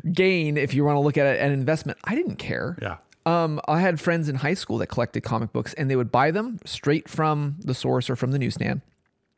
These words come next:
Speaker 1: immediately put 'em in a sleeve, and that's where they stood.
Speaker 2: Yeah.
Speaker 1: I still remember in high school, a buddy of mine had the black, uh, the black cover of The Death of Spider-Man, or
Speaker 2: Hmm.
Speaker 1: Death, sorry, The Death of Superman,
Speaker 2: Hmm.
Speaker 1: which currently is being played in, you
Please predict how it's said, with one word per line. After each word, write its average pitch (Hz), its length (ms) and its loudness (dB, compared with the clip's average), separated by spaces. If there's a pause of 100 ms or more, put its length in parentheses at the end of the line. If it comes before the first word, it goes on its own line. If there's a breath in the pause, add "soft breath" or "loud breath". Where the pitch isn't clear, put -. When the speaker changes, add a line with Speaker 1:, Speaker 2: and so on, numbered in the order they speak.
Speaker 1:
immediately 139 360 2
put 156 100 2
'em 143 100 2
in 147 60 2
a 147 60 0
sleeve, 113 360 -2 (360)
and 107 120 0
that's 107 180 -2
where 117 60 0
they 113 120 0
stood. - 420 -4
Speaker 2:
Yeah. 104 60 -6 (480 loud breath)
Speaker 1:
I 135 40 2
still 202 200 0
remember 151 280 0
in 139 60 -2
high 120 180 0
school, 110 220 -2
a 104 40 0
buddy 117 220 0
of 113 80 -2
mine 92 220 -4
had 120 560 0 (300 soft breath)
the 131 100 -2
black, 120 720 -2 (180)
uh, 120 340 0
the 127 100 -2
black 127 320 0
cover 117 320 -2
of 113 180 -6
The 113 80 -4
Death 104 240 -2
of - 80 -8
Spider-Man, - 600 -4
or 139 140 2
Speaker 2:
Hmm. 127 60 2
Speaker 1:
Death, 143 340 0
sorry, 117 200 2
The 110 80 0
Death 123 180 0
of - 80 -14
Superman, - 540 -4
Speaker 2:
Hmm. 101 200 -2 (120)
Speaker 1:
which - 440 -2
currently 123 300 -2
is 110 60 -4
being 123 160 -2
played 123 240 0
in, 110 160 -2 (200)
you 127 100 -4